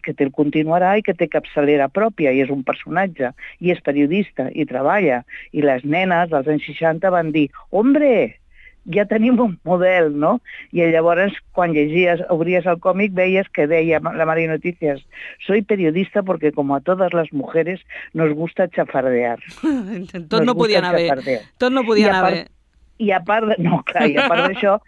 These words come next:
Speaker 2: <laughs>
Speaker 1: la història era la història d'una nòvia acosada per su novio, que el, el,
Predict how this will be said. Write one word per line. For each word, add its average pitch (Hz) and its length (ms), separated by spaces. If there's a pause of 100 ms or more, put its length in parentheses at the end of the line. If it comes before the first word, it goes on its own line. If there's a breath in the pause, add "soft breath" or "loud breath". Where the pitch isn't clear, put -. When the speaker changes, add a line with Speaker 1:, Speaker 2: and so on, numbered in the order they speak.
(100)
Speaker 2:
<laughs> - 180
Speaker 1:
la 196 160
història 202 580
era 185 240
la 190 140
història 170 400
d'una 170 320
nòvia 170 400
acosada 160 560
per 208 180
su 156 300
novio, 156 420 (540 loud breath)
que 156 180
el, 135 300
el, 131 180